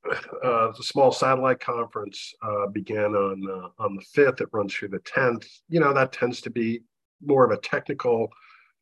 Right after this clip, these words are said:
<clears throat> symposium, but small satellites are obviously a key part of, of the defense architecture, the space architecture, and, and there may be some takeaways from that. <clears throat> And then kind of dovetailing that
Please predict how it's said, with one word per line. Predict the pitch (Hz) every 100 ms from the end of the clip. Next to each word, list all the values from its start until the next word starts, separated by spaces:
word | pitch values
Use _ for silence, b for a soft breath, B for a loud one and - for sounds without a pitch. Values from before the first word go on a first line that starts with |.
| _ -
<clears throat> | 165 156 135
symposium, | 151 135 147 143 131 139 131 131 -
but | 117 110 _ -
small | - 123 110
satellites | - 117 117 113 107
are | 117
obviously | 107 110 - 113 107
a |
key | - 110
part | - - 160 160 143
of, | 117 110 - 107 107
of | 98
the | 107 101 98 _ _ _
defense | 98 110 98 -
architecture, | 113 110 98 110 - 104
the | 98
space | - 107 104
architecture, | 107 101 101 - 104 - 104 104
and, | 101 98 -
and | 107 104
there | 101
may | 101 95
be | 104
some | - 98
takeaways | - 92 95 92
from | - 101
that. | 104 101 - B B B _ -
<clears throat> |
And | - 160 165 160
then | 147
kind | 143 131
of | 117
dovetailing | 156 151 - 139 127 120
that | 117 110